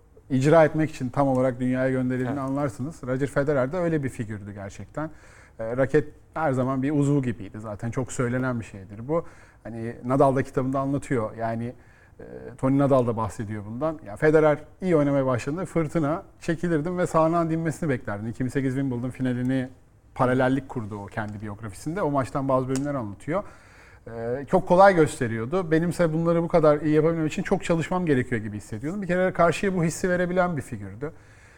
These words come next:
Speaker 1: Ee, işin kort dışı tarafı var. Yani, e, bir noktadan sonra o sevgi biraz şey yapabiliyor tabii.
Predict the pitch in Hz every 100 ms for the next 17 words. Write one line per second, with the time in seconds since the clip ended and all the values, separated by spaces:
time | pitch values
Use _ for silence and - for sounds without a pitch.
0 | - - 151 190 185 180 170 156 185 165
1 | 160 147 131 107 135 117 117 120 123 120
2 | 117 120 123 123 123 147 - 185 170 -
3 | 165 165 185 170 170 - 170 160 165 160
4 | 160 160 - - 160 156 160 160 120 110
5 | 98